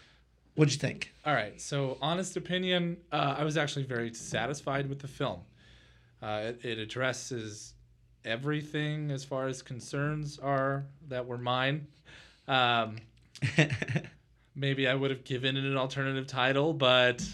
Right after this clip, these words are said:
Speaker 1: Sure. That's a
Speaker 2: uh,
Speaker 1: good point. We can talk about that, how
Speaker 2: Yeah.
Speaker 1: there's, it, there really is no war. Like, if anything, like, Rise should have been Rise, the second one should have been War, and this third one should have been Dawn, or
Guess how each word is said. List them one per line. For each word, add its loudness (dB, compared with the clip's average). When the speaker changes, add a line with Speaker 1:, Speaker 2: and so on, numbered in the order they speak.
Speaker 1:
Sure. 6
That's 10
a 8
Speaker 2:
uh, 6
Speaker 1:
good 8
point. 6
We 4
can -2
talk 8
about 6
that, 12
how 10
Speaker 2:
Yeah. 4
Speaker 1:
there's, 6
it, 0
there 8
really 8
is 6
no 6
war. 10
Like, 4
if 4
anything, 8
like, 4
Rise 8
should 6
have 4
been 2
Rise, 4
the 0
second 6
one 6
should 2
have 0
been 0
War, 2
and 0
this -2
third 4
one 0
should 0
have -2
been 0
Dawn, 0
or -4